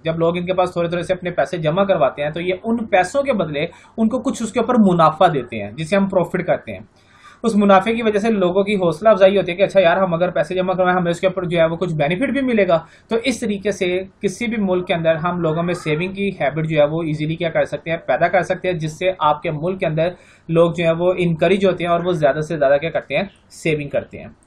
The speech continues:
Next slide है लोन facility, यानी कि कर्ज की, अ, सहूलत की उसे यहाँ पर बात की हुई है।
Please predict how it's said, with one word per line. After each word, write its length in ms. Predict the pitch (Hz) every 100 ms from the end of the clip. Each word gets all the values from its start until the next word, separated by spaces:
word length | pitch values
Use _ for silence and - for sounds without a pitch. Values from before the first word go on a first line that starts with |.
| _ _ _ _ _ _ -
Next 240 | 185 277
slide 280 | 240 208 208
है 80 | 220
लोन 220 | 196 185
facility, 580 | 196 190 180 160 180 196
यानी 160 | 175 175
कि 80 | 175
कर्ज 280 | 180 180 180
की, 300 | 202 196 196
अ, 220 | 185 160
सहूलत 460 | 156 165 156 165 -
की 80 |
उसे 160 | 185 190
यहाँ 180 | 175 156
पर 120 | 165
बात 280 | 160 135 143
की 100 | 175
हुई 180 | 175 165
है। 320 | 160 175 -